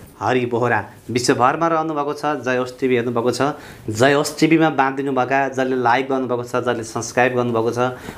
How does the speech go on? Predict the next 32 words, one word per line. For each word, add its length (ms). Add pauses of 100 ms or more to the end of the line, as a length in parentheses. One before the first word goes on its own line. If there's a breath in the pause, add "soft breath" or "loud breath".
(140)
अनि 100
जसले 340
जय 160
होस् 220
टिभीलाई 260
हेर्नुभएको 400
छ, 280
तपाईँ 240
सम्पूर्ण 340
हाम्रो 220
घरको 240
परिवार 420
हो, 220 (340 loud breath)
हाम्रो 240
घरको 240
सदस्य 500
हो। 260 (240 loud breath)
तपाईँलाई 460 (360)
दुःख, 300
कष्ट, 440
पीडा 300
परो 320
अनि 220
विभिन्न 460
समस्या 420
परे, 400 (220 loud breath)
त्यो 100
समस्याको 560
समाधानका 640
निमित्त 320 (400 loud breath)
हामीलाई 440
सम्झनुहोस्। 640